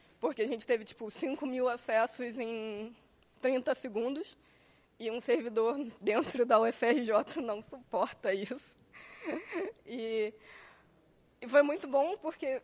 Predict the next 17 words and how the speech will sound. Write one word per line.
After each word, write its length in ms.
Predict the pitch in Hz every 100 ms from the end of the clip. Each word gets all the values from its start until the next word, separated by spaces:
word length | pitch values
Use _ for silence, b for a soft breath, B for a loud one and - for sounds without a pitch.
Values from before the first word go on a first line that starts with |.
| -
muita 300 | 254 262 277
gente 240 | 320 -
conheceu 500 | - 262 269 285 262
o 20 |
nosso 220 | 302 277 -
projeto. 640 | 262 262 226 247 - 403 B B B B _ _ _ _ _ _ _ _ b b b b b _ _
E 520 | 226 240 240 247 247 254
depois 440 | 233 262 262 370
do 80 | 330
Python 320 | 311 269 277
Weekly, 340 | 269 269 320 294
a 100 | 277
InfoWord, 960 | 285 285 277 240 233 277 262 247 233
a 160 | 226 220
Java 320 | 220 226 226
World, 540 | 226 196 233 254 208 196
a, 180 | 202